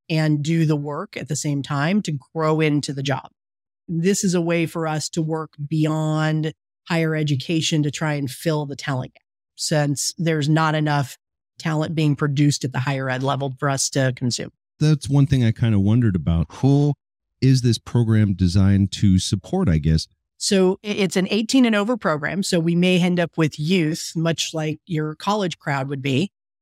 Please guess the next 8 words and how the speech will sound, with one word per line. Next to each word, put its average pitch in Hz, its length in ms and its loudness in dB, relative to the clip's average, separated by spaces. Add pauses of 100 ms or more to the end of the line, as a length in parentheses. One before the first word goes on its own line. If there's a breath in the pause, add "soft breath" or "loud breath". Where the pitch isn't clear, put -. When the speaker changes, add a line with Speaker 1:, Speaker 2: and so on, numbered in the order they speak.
Speaker 1:
But 185 280 0
these 226 360 4
are 185 440 2 (140)
not 185 480 0
college 165 400 -2
focused. - 420 -8
This 180 240 0
is 170 540 0